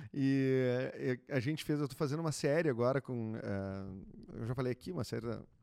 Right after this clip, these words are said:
da Casa Cinema, pra Globoplay, que o, o, a gente nas salas de ensaio, a gente decidiu que cada um ia mostrar um talento. E no fim, todo mundo tem um,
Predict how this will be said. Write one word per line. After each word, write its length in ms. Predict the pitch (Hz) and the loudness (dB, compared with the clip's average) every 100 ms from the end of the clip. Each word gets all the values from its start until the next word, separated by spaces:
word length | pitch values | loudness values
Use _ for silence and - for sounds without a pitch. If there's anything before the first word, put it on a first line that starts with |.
| - | -18
da 180 | 127 117 | -8 -8
Casa 180 | 110 120 | -4 -6
Cinema, 360 | - 113 131 160 | -6 -6 -6 -6
pra 160 | 113 | -8
Globoplay, 540 | 104 107 107 120 143 160 - - - - _ | -6 -4 -4 -4 -4 -4 -14 -20 -20 -20 _
que 240 | - 147 160 | -8 2 4
o, 480 | 156 156 151 156 - | 6 6 6 2 0
o, 680 | 135 175 160 143 135 127 - _ | 2 4 4 4 4 2 -2 _
a 80 | 156 | 2
gente 380 | 123 110 202 - | 4 4 4 4
nas 160 | 196 - | -2 2
salas 360 | 147 151 170 | 2 4 4
de 120 | 143 | 0
ensaio, 260 | 165 - 139 | -8 -2 -2
a 40 | |
gente 160 | 151 156 | -2 -2
decidiu 600 | 156 175 139 143 156 160 - - - - _ - - | -4 -4 -2 2 2 0 -8 -20 -20 -20 _ -20 -20
que 560 | - 143 147 147 143 135 | -16 -8 -2 0 0 0
cada 240 | 160 160 180 | -2 0 -2
um 120 | 170 | 0
ia 140 | 196 | -2
mostrar 340 | 196 165 175 175 | -2 -4 -4 -4
um 80 | |
talento. 480 | 170 202 165 190 175 - 160 | 0 2 2 0 -6 -12 -8
E 60 | 240 | -4
no 80 | 269 | -4
fim, 180 | 262 285 | -4 2
todo 280 | 403 392 | 4 4
mundo 300 | 349 320 339 | 2 0 -2
tem 260 | 240 254 247 | -2 0 0
um, 400 | 233 190 160 | -2 0 -2